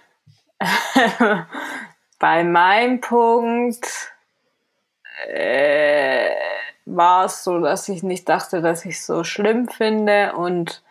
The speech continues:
ja, wir, wir wissen's ja alle, ne? Also. Und bei Papas stummer Folge,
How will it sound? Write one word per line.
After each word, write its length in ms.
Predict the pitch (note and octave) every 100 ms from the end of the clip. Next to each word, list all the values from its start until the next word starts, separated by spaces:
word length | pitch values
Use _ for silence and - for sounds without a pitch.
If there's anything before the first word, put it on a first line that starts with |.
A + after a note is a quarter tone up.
| - - _
ja, 320 | - A3 -
wir, 160 | A3 G#3+ F3+ F3
wir 140 | F3+
wissen's 300 | E3+ E3 E3+
ja 120 | - -
alle, 360 | - - F#3 -
ne? 260 | A3+ A#3+ - _
Also. 400 | F#3+ F#3 F#3+ F#3 _ _ _ _ _ _ _ _ _ _ _ _ - - - - _ _ - - - - _ _ -
Und 400 | G3 A3 A3 G#3+
bei 140 | G#3
Papas 440 | G#3+ G#3+ B3 C4 -
stummer 540 | - - B3+ B3+ A#3
Folge, 1120 | - - A3 C4+ D4+ D4+ D4+ D4+ D4+ D#4